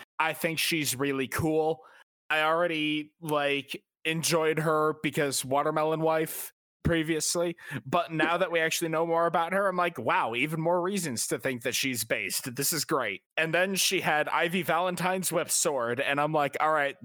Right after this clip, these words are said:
ba-, uh, excellent. This is my Soul Calibur brain and my Shonen brain are combining, and, uh, perfect character."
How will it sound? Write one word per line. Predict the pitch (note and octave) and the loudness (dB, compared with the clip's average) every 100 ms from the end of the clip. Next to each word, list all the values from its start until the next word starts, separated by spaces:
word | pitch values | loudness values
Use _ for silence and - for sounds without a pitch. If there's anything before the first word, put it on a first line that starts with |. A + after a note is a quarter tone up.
| - | -4
ba-, | F3 C#3+ - - | -2 -2 -4 -2
uh, | E3 D#3 | 0 2
excellent. | E3+ D#3 - C3+ A2 A#2 | 0 0 0 -2 -6 -4
This | D#3 F3 | -2 0
is | D#3+ - - _ | -2 -2 -6 _
my | D#3 D3 D3 | -4 0 0
Soul | - F#3 E3 | 2 0 0
Calibur | F3+ F3+ F3+ F3+ E3 | 0 2 2 0 2
brain | F3+ F#3+ F3+ | 0 2 0
and | D3 | 0
my | B2+ | 0
Shonen | - - D#3+ E3 D3+ | 0 2 2 0 0
brain | E3 E3 E3 E3 - - - | 2 2 0 -2 -4 -6 -4
are | C#3+ | -2
combining, | D#3+ C#3 C#3+ E3+ F3+ G3+ G3+ - _ _ _ D#3 | -2 0 0 2 0 0 -4 -10 _ _ _ -4
and, | D3+ C#3+ D3 C#3 | -2 -2 -2 -2
uh, | B2+ B2 | -2 -4
perfect | - D#3 D#3 | -6 -6 -4
character." | - A#2+ G2+ - G2+ | -2 -2 -4 -4 -6